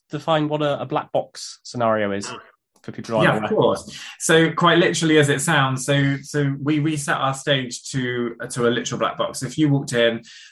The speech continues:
Speaker 3: the floor, the ceiling, the walls, it's all black, and it is literally just a square space. There aren't any wings. There's no, no kind of ways to walk off the stage. It's just entrance and exits from the back of the, the stage.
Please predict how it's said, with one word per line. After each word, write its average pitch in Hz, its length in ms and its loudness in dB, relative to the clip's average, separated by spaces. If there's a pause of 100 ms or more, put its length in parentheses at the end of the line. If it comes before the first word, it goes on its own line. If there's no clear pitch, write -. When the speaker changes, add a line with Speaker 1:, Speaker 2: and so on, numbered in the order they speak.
(120)
Speaker 3:
the 117 80 0
floor, 165 440 4
the 139 80 2
ceiling, 139 520 2
the 120 80 -2
walls, 117 440 0
it's 107 140 -10
all 131 400 -2
black, 117 420 0
and 117 120 -6
it 117 100 -12
is 107 140 -10
literally 110 380 -4
just 107 120 -8
a 110 60 -10
square 110 360 0
space. 143 480 0
There 120 120 0
aren't 131 200 2
any 113 200 -4
wings. 139 720 -2
There's 113 240 -4
no, 123 320 0
no 117 220 0
kind 117 240 -6
of 110 100 -6
ways 117 240 0
to 110 100 -8
walk 117 220 -2
off 117 180 -4
the 120 80 -10
stage. 117 380 0
It's 95 80 -10
just - 180 -4
entrance 120 420 -6
and 123 80 -4
exits - 360 -8
from 113 160 -4
the 107 80 -4
back 113 320 -4
of 110 180 -8
the, 104 200 -4
the 107 80 -12
stage. 110 560 -4